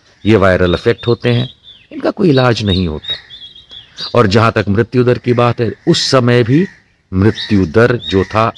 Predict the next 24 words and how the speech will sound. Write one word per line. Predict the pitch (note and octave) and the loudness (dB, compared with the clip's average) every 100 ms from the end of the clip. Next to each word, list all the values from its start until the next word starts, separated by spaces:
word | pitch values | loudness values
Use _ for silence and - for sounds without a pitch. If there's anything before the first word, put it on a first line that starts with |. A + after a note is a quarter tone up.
| - | -8
आज | F#2+ F#2+ E2 | -6 -4 -2
भी | E2+ | -2
वही | F2 F2+ A2 | 0 0 0
है, | A#2+ | 0
पहले | C3 - A#2 F#2+ | 0 0 2 2
भी | D#2 | -2
वही | D2+ D2+ | -6 -8
था। | - - - - - _ _ - - - - | -8 -8 -8 -14 -20 _ _ -20 -20 -16 -6
अट्ठाईस | G#2 - A2 A#2+ | -4 0 0 2
हजार | G#2 G2 G#2 | 0 0 0
लोग | F#2+ G#2 | 0 0
अमूमन | F#2 F#2 F#2+ G#2 | 0 0 0 0
भारत | E2+ E2 F2+ G2+ | -2 -4 -4 -4
में | F2+ | -2
रोज | G2 E3 - - - - - _ - - | 2 0 -2 -10 -12 -14 -16 _ -14 -8
मृत्यु | D#2+ F2+ - G2+ E2 - - - - - _ _ _ _ _ _ | -6 -4 -2 0 0 -6 -12 -20 -20 -20 _ _ _ _ _ _
होती | D#2 D#2 A#2 | -10 -2 2
है | |
उनकी, | B2+ A#2+ C3 E3+ - - - - - - | 2 0 -2 -6 -6 -16 -18 -18 -14 -4
पहले | E2 F#2+ | 2 2
भी | A2+ | 4
होती | A#2 B2+ | 2 0
थी | B2 C3 | -2 -2
अमूमन | A#2+ A#2+ C#3+ | 0 0 -2